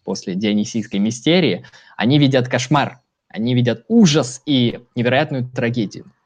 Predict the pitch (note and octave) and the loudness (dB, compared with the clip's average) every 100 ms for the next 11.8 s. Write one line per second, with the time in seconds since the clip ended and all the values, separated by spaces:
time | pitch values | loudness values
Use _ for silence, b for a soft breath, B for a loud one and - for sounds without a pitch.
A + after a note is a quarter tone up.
0 | - C3+ D3 B2+ C#3+ D#3 - A#2 G#2 F#2+ | -6 -2 0 0 -2 -2 -4 -4 -2 -2
1 | F#2 b b b - D3+ D#3 B2 B2 A#2 | -8 b b b -2 -2 0 0 0 2
2 | C#3 D#3 A#2 A2 A2+ B2+ A#2 G#2+ G2 - | 0 -2 -2 -2 -2 -4 -6 -8 -10 -10
3 | F#2+ F#2+ - - G2 G3 G3+ - C3+ C3 | -10 -10 -10 -12 -10 -8 -10 -6 -4 -2
4 | A#2+ G#2+ G#2 G2+ B B B A2+ A#2 - | -2 0 -2 -4 B B B -6 -2 0
5 | C3+ D#3 C#3+ C3+ - B2 B2 A#2 A2+ - | 2 2 -2 -6 -8 -6 -2 0 -2 -4
6 | - - B2 B2+ B2 B2+ A#2 A#2 G#2 F2 | -10 -4 0 0 0 -4 -6 -4 -6 -6
7 | D#2 - _ G2+ F#2+ F2+ G2+ B2 _ _ | -12 -20 _ -4 -4 -4 -8 -18 _ _
8 | _ _ _ A2 G#2+ G#2+ - G#2 A2 B2 | _ _ _ -4 -2 -2 -2 -2 0 0
9 | D#3 D3+ - - F#2+ F#2 A2+ B2 A2 - | 0 -4 -14 -6 -4 -2 0 0 -2 -4
10 | A2 - G#2+ G#2 D3+ - D#3+ - G2 G2+ | -6 -6 -6 -4 -4 -6 -8 -4 -4 -2
11 | D3+ D#3 A#2 G2 G2+ G2+ B2+ C#3 | -2 -2 -4 -2 -4 -2 -4 -6